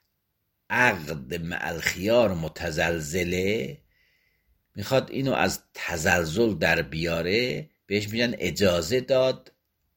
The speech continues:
از تزلزل در بیاره. شبیه عقد فضولی که عقد فضولی هنوز متزلزله، اما اونجا اصل عقد متزلزله،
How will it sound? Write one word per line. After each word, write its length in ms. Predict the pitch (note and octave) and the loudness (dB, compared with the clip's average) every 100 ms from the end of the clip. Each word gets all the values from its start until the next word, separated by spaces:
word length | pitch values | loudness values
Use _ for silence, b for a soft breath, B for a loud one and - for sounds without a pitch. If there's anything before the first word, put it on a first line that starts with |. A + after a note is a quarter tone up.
| _ | _
از 340 | - - D#2 - | -12 -8 -8 -10
تزلزل 720 | - D#2 F2 F2 E2 G2+ B2+ G#2+ | -8 -2 2 2 2 2 2 4
در 240 | A2 G2 | 6 6
بیاره. 560 | - C2+ B1+ - - - b b b | 2 -8 -10 -10 -16 -18 b b b
شبیه 1120 | - - - - G#2 D#3 C3 B2+ D3 C#3+ C#3+ B B B _ - - | -10 -6 0 0 2 2 2 2 4 4 2 B B B _ -12 -6
عقد 380 | - A2+ G2 F#2+ | 2 4 4 0
فضولی 600 | F#2+ G#2+ F#2+ G#2 G2+ C3 | 0 -2 0 0 0 -2
که 400 | C#3 C3+ C3 C3+ b b _ | -2 0 0 -2 b b _
عقد 320 | F2+ E2+ D#2+ | 0 0 -4
فضولی 580 | E2 F#2 F2 F#2+ F#2 B2 | -6 -8 -6 -4 -2 -4
هنوز 460 | G2 E2+ A2 G#2+ F2 | -4 -4 -4 -4 -6
متزلزله، 1120 | D#2+ - E2 D2+ F2+ E2+ D#2+ C3+ A#2 C#2+ - b b | -8 -6 -4 0 0 0 0 2 2 -2 -4 b b
اما 580 | F#2 B2 C#3 C#3+ C#3+ D#3 B B _ | -12 -6 -4 -4 -4 -8 B B _
اونجا 540 | G2+ G#2 G2+ C#3 C#3 - - | -6 -2 0 0 -2 -6 -2
اصل 500 | D3 D3+ - - F#3+ | 0 2 2 2 0
عقد 580 | G2 F3 F3 A#2+ G#2 G2 | 2 4 6 4 0 -2
متزلزله، 1080 | F2+ - F2 D#2+ D#2 D#2 C#2 D#2+ D2 C2 | -4 -2 -2 -2 -4 -4 -4 -2 -2 -6